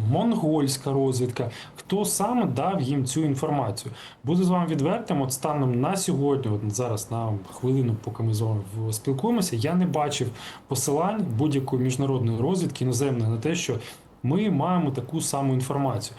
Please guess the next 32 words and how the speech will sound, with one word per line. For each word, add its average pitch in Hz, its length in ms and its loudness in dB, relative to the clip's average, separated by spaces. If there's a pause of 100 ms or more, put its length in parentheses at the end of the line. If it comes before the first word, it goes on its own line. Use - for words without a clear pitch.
(280)
Можливо, 233 440 2
там 143 180 0
хтось - 580 -2 (120)
там 113 160 -2
з 113 60 2
родичів, 156 500 2
знайомих 131 540 2
повідомив 120 580 0
там - 180 -10 (300)
окремих, 120 420 -2 (100)
ем, 110 600 0 (1300)
фахівців, 113 520 0
співробітників 127 840 0 (160)
напевно, 139 340 0
що 139 140 -2
ось 139 100 0
така - 200 -4
історія 131 340 0
може 131 260 2
бути. 107 280 -2
Ще 151 140 0
раз, - 300 -8 (360)
фантазуємо. 139 640 2 (100)
Я 233 180 0
далекий 165 420 0
від 131 80 2
думки, 226 220 2
що 131 120 -2
така 131 200 0
історія 139 300 2
може 127 220 2
бути. 107 260 -2